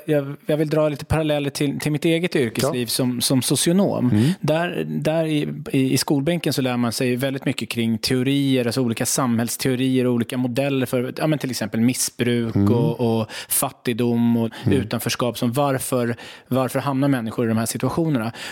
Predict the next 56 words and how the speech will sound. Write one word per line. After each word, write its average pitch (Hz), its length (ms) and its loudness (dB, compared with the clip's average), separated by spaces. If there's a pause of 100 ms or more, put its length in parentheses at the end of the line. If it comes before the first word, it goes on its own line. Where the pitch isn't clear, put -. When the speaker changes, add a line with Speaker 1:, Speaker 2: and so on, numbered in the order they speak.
Speaker 1:
Och 143 200 2
jag 175 340 2
var 135 80 2
i - 20 0
alla 117 100 -2
fall 113 160 -2
väldigt 110 220 -2 (240)
upptagen 143 720 -2
med 113 140 2
de 107 260 0
frågorna 110 440 0
när 113 100 4
jag 107 200 0 (760)
gick 123 320 0
på - 60 -18
socionomprogrammet, - 640 2 (120)
Speaker 2:
Mm, 110 80 2
mm, 117 100 0
mm. 110 80 2
Speaker 1:
att 120 60 0
jag 123 80 0
ville 123 240 0
förstå 127 440 0
alla 117 100 0
de 113 120 2
här 120 80 2
olika 117 260 -2
teoretikernas 120 1200 -2
Speaker 2:
Mm. 104 180 2
Speaker 1:
ståndpunkter. 120 840 -2
Speaker 2:
Mm. 104 160 2 (220)
Speaker 1:
Men 147 160 2
sen 202 320 0
när 220 60 2
man 190 180 2
kommer 127 220 2
ut 113 160 0
i 143 40 -4 (100)
arbetslivet, 139 640 0
precis 131 240 2
som 135 120 4
du 131 80 4
säger, 196 360 0
så 127 120 -2
börjar 127 180 2
man 127 140 2
förstå 127 340 0
den, 131 240 2
den 131 160 2
här 120 100 0
finliret, 147 1000 2
Speaker 2:
Mm. 147 140 4
Speaker 1:
hur 165 140 2
man 147 240 2
pratar 160 640 0
med 165 320 0